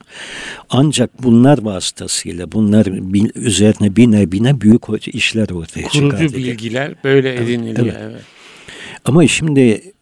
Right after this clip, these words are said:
Speaker 1: bilgiye geldiğinizde işte bir Google var. Lazım olan bilgiye her an,
Speaker 2: Oradan
Speaker 1: e, o-,
Speaker 2: alıyorsunuz.
Speaker 1: alabiliyorsunuz. Bunu Batı dünyasında yapılmış araştırmalar var. Edebiyatçılar arasında dahi,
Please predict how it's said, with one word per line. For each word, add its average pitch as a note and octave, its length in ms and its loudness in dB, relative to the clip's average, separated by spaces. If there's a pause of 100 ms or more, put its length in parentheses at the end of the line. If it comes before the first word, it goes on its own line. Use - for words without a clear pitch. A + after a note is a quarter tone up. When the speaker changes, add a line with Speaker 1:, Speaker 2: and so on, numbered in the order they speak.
(500)
Speaker 1:
bilgiye A#2+ 680 4 (100)
geldiğinizde A2 880 -2
işte A#2+ 380 -2
bir A2 200 4
Google G#2+ 440 -2
var. G2+ 120 -4
Lazım G#2+ 440 -2
olan G#2+ 360 -4
bilgiye G#2+ 420 2
her G#2 160 0
an, G2+ 240 -6 (800)
Speaker 2:
Oradan A#2 420 -2
Speaker 1:
e, - 20 -4
o-, G#2 400 -8
Speaker 2:
alıyorsunuz. B2 440 4
Speaker 1:
alabiliyorsunuz. A2+ 680 2
Bunu C3+ 280 4
Batı A2 280 0
dünyasında G2 540 4
yapılmış F#2+ 540 2 (280)
araştırmalar G#2+ 880 2
var. A2 260 -8 (760)
Edebiyatçılar C3+ 960 4
arasında G#2+ 520 0
dahi, F#2 200 -6